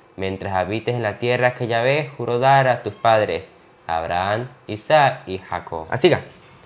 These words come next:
Speaker 1: Moisés fue a decir a este
Speaker 2: Perdón, Romanos capítulo ocho, versículo cinco. Hermano, anotemos en la Biblia, Romanos capítulo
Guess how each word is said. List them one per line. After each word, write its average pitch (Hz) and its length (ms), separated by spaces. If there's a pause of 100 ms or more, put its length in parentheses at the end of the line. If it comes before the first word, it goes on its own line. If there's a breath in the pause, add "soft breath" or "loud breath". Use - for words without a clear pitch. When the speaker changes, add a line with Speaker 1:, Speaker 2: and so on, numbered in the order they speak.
(420 soft breath)
Speaker 1:
Moisés 120 520
fue 123 140
a - 20
decir 107 300
a 104 80
este 113 120
Speaker 2:
Perdón, 135 300
Romanos 139 360
capítulo 123 500
ocho, 165 340
versículo 123 580
cinco. 92 420 (200)
Hermano, 143 480
anotemos 123 420
en 113 60
la 104 100
Biblia, 160 400
Romanos 139 500
capítulo 123 520